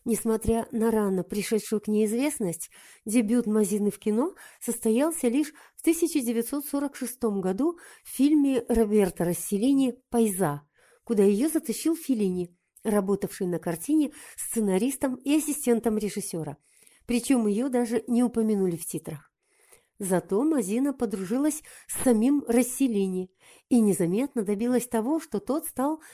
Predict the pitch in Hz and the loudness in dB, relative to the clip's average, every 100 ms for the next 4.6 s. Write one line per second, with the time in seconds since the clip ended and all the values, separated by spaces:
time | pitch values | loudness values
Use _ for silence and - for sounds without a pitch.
0 | - - 269 294 233 220 233 - 190 180 | -10 -4 2 2 4 2 0 -6 -2 -2
1 | 151 - 160 - _ _ - - - - | -2 -8 -14 -14 _ _ -20 -20 -12 2
2 | 240 220 202 269 330 320 - 247 196 - | 4 4 4 0 0 -4 -2 -2 -2 -2
3 | 202 185 185 - 214 190 170 180 175 170 | -2 0 0 0 0 0 0 0 0 -2
4 | - 208 202 175 156 160 | -4 -2 -2 -2 -4 -6